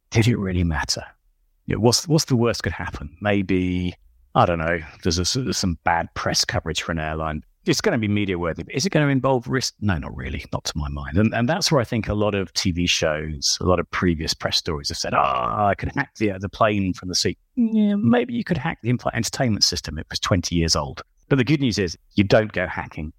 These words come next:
the airplane systems from the seat, which I hope reassures you and all the listeners. And I also am a pretty lousy airline passenger, so it re-, reassures me as well, knowing that it's actually much more complicated than that. But that's not what we started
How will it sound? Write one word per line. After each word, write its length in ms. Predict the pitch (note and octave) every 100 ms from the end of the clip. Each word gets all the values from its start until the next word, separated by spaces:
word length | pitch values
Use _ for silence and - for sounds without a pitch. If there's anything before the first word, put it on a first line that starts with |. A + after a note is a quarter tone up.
| _ -
the 80 |
airplane 360 | E2 - E2+ D#2+
systems 520 | - - - _ - _ _ -
from 140 | D#2
the 80 | D#2
seat, 240 | D2+ C2+
which 100 | -
I 60 | D3+
hope 240 | A3 A#3 _ _ -
reassures 640 | B2 B2+ - C#3 A#2 F#2+
you 300 | G#2 G2+ C3+ - -
and 100 | A#2
all 100 | B2
the 80 | A2
listeners. 480 | G2+ - - E2+ G2+
And 140 | G#2 G#2
I 40 |
also 320 | G#2+ G2 G2 G2+
am 220 | G2 - -
a 60 |
pretty 360 | - A#2+ F#2+ E2 -
lousy 460 | F#2 F#2 E2+ F2
airline 300 | F2 E2+ E2+
passenger, 420 | - - - -
so 160 | - G2
it 80 | A#2
re-, 240 | A2 D#3
reassures 500 | C3 C#3 - B2 G#2+
me 160 | A#2 G#2+
as 140 | G2+
well, 200 | A2+ F2+
knowing 300 | E2+ F2+ F2
that 140 | F2 - -
it's 140 | -
actually 440 | G2 - D#2+ D#2+ - -
much 240 | - -
more 120 | E2+
complicated 580 | - G2 - - - -
than 140 | - -
that. 240 | - - - _ _ _ _ _ -
But 100 | E3
that's 260 | G3+ -
not 140 | A#3+ G#3
what 180 | G#3
we 360 | G#3+ G#3 E3 - _ _ _ -
started 380 | - D#3 C3